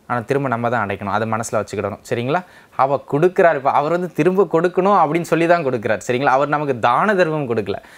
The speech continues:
அதனால நம்ம இஷ்டத்துக்கு வாங்கி போட்டுறக்கூடாது. அதை கொஞ்சம் மனசுல வச்சுக்கிட்டு அளவுக்கு, அதாவது எது தேவையோ அதுக்கான கடன் வாங்குறது நல்லது. Bank loan இந்த காலகட்டத்துல கிடைக்கும். அதனை அடுத்ததா பார்த்துக்கிட்டிங்கன்னா,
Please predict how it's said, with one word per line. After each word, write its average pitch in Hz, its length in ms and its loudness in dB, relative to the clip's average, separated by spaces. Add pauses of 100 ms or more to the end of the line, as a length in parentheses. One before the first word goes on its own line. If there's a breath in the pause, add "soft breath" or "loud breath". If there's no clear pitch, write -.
(120 loud breath)
அதனால 147 260 0
நம்ம 143 220 0
இஷ்டத்துக்கு 147 400 2
வாங்கி 143 180 -2
போட்டுறக்கூடாது. 117 580 -2 (300 loud breath)
அதை 131 200 0
கொஞ்சம் 127 260 -2
மனசுல 151 260 -2
வச்சுக்கிட்டு 143 480 0 (220)
அளவுக்கு, 185 720 -2
அதாவது 131 420 -2
எது 156 260 -2
தேவையோ 180 560 2
அதுக்கான 143 360 -2
கடன் 127 300 -2
வாங்குறது 120 360 -2
நல்லது. 110 420 -2 (120)
Bank 127 280 -2
loan 131 140 0
இந்த 110 200 -6
காலகட்டத்துல 107 420 -2
கிடைக்கும். 104 480 -4 (440 loud breath)
அதனை 147 260 0
அடுத்ததா 147 420 0
பார்த்துக்கிட்டிங்கன்னா, 123 580 -4